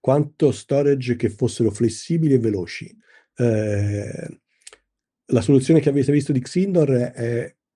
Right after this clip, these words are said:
un'idea, la B G F S è un pa-, un file system parallelo open source che noi usiamo da anni sui sistemi di calcolo che fanno high performance computing. Eh, questo è stato l'ultimo livello di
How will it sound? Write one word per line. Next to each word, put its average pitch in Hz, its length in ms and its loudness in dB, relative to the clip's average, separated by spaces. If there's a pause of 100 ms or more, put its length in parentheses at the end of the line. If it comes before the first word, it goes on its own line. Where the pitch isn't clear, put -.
(120)
un'idea, 120 520 2
la 123 120 4
B 120 100 4
G 131 200 4
F 160 200 0
S 170 160 0
è 143 40 4
un 113 100 2
pa-, - 100 -8
un 101 140 -4
file 110 160 2
system 113 260 -2
parallelo 117 460 2
open 110 240 2
source 127 360 -4
che 110 120 -6
noi 113 180 -4
usiamo 104 300 -6
da 98 200 -4
anni 113 280 0
sui 101 200 -2
sistemi 104 500 -2
di 101 100 2
calcolo 101 400 -2
che 98 100 -6
fanno 98 340 -2
high 98 60 0
performance - 480 -8
computing. - 500 -14 (540)
Eh, 127 300 4
questo - 240 2
è - 20 4
stato 139 240 2
l'ultimo 135 400 6
livello 139 440 6
di 117 300 4